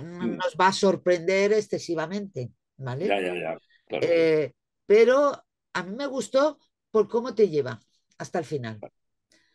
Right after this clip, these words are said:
Speaker 2: La
Speaker 1: Claro.
Speaker 2: forma de llevarlo. Vas escuchando al niño y tal, y, y cuando llegas al final. Y luego también me ha encantado, porque claro, la,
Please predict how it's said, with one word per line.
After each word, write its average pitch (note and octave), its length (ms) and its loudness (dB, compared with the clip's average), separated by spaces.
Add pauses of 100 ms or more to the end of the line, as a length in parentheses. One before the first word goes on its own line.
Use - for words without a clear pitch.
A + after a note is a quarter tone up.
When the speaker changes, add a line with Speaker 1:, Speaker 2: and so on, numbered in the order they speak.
(140)
Speaker 2:
La E3+ 100 0
Speaker 1:
Claro. - 60 -2
Speaker 2:
forma A3+ 260 -4
de G#3+ 60 6
llevarlo. C3 600 0 (300)
Vas F3 160 -4
escuchando E3 540 -4
al D#3 120 -2
niño G3 500 -4
y F3+ 60 -6
tal, A3 340 -4 (580)
y, - 240 2 (1000)
y G3+ 120 -2
cuando F#3 280 2
llegas E3 280 2
al C#3 120 -2
final. A2+ 420 -10 (400)
Y G3 100 6
luego G#3+ 240 6
también G#3+ 300 -2
me A3+ 80 -4
ha G#3 40 -2
encantado, A3 680 0 (380)
porque D3+ 280 -4
claro, E3+ 320 0
la, C3+ 680 -4